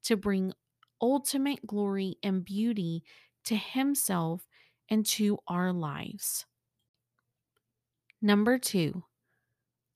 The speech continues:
let us remember where we came from. Now, I am a person who works hard to be intentional to no longer live in my past.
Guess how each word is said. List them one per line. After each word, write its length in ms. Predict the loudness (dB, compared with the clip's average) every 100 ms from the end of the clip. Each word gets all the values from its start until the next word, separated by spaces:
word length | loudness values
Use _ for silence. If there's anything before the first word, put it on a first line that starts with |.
| _
let 280 | 2 4 6
us 220 | 4 2
remember 640 | 4 4 6 4 2 -2 -6 _
where 240 | 0 2 4
we 180 | 2
came 340 | 0 -2 0 -2
from. 420 | -4 -6 -6 -10 _ _ _ _ _ _ _ _ _ _ _ _ _ _ 0
Now, 420 | 6 6 4 -2 _ _ _ _ _ _ _
I 140 | 4 6
am 160 | 6
a 80 | 4
person 580 | 2 0 0 0 0 0
who 200 | 0 0
works 360 | 2 0 -2 -6
hard 360 | -2 0 0 -2
to 120 | -2
be 260 | -2 -2 0
intentional 880 | -2 0 0 0 0 0 0 -2 -6 _ _ _ -4
to 140 | 2
no 240 | 4 4 4
longer 440 | 2 0 0 -2
live 380 | 0 0 0 -4 -2
in 100 | 0
my 160 | 0
past. 800 | -2 -4 -6 -6 -6 -6 -6 -8